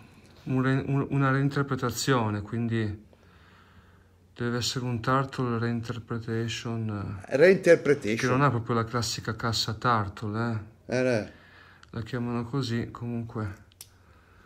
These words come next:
Speaker 1: Sì, sempre di quella forma, però
Speaker 2: Sì,
Speaker 1: n-,
Speaker 2: po-
Speaker 1: non è stondata sui lati.
Speaker 2: Sì.
Speaker 1: Beh, lo trovo anche questo molto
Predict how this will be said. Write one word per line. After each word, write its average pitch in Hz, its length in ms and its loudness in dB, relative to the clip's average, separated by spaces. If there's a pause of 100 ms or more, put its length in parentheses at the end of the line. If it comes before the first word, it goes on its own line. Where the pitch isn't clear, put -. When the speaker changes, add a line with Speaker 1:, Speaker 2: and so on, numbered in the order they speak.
(160)
Speaker 1:
Sì, - 260 -8
sempre 123 420 -4
di 113 100 -4
quella 120 300 -4
forma, 110 560 -6 (600)
però 120 140 -4
Speaker 2:
Sì, 165 80 4
Speaker 1:
n-, 117 80 0
Speaker 2:
po- 113 80 -4
Speaker 1:
non 120 180 2
è 123 120 2
stondata 117 760 0
sui 117 240 -8
lati. 110 420 -8
Speaker 2:
Sì. 135 440 4 (2500)
Speaker 1:
Beh, 117 220 -6
lo 113 180 -4
trovo 113 260 -4
anche 110 160 -4
questo 110 360 -4
molto 104 640 -4